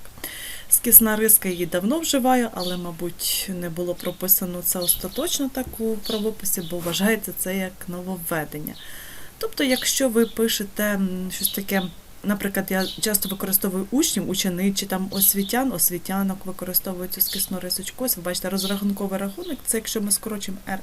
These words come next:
Р, сільськогосподарський, так, е, кілометрів на годину ми використовували. Далі, нововведення: замість двох актний,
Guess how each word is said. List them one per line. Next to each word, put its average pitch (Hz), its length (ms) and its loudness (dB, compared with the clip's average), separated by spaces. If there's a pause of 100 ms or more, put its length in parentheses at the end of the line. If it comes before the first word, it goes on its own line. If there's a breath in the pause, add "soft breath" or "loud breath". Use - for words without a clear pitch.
Р, 196 180 -2 (920)
сільськогосподарський, 208 1120 2 (800 loud breath)
так, 220 400 -2
е, 214 180 0
кілометрів 190 520 -2
на 180 80 -4
годину 214 460 -2
ми 196 100 2
використовували. 196 840 -2 (1080 loud breath)
Далі, 202 480 2 (200 loud breath)
нововведення: 208 1000 2
замість 208 580 6
двох 254 580 2
актний, 160 680 -2